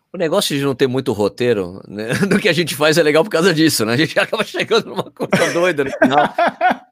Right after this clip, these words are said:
Speaker 1: Legal pra caramba.
Speaker 2: Ó, só, só uma coisa, só uma coisa. Eu come-, eu ligo pro Sérgio antes da gente começar a gravar,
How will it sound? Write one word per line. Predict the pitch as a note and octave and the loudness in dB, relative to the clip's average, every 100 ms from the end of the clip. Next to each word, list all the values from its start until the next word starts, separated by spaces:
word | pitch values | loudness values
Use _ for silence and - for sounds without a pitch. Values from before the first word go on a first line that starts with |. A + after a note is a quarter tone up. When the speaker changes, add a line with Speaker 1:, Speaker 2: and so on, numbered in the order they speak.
| - | -12
Speaker 1:
Legal | G4 F#3+ D4 | -4 -2 -2
pra | G4 | -4
caramba. | - C#3 A#2 C#3+ A#2+ G2+ B2+ | -4 0 0 -2 -4 -10 -2
Speaker 2:
Ó, | F#3 D#3+ F3+ - B3 - _ - C#4+ - | 0 2 -2 0 -2 -2 _ -18 -10 -6
só, | - A3 D#3+ | 2 4 4
só | A3+ | 4
uma | A#3+ | 4
coisa, | G#3+ G3 D#3 | 4 4 4
só | C3+ | 2
uma | G#3+ G3+ | 2 2
coisa. | E3+ C#3+ | 2 0
Eu | E3+ D#3 | -2 0
come-, | F#3 G3 G3+ | 2 2 2
eu | |
ligo | E3+ G#3 | 0 -2
pro | G3 | -4
Sérgio | G3 - D#3+ G3 D#3+ C3+ B2 | -4 0 2 2 0 -4 -8
antes | D3+ D#3+ | -10 -10
da | D#3 D3+ | -6 -6
gente | D3 | -6
começar | D#3+ C#3+ C3+ D3+ | -8 -8 -4 -4
a | |
gravar, | C#3 B2+ A#2+ E3+ E3+ | -2 -4 0 2 2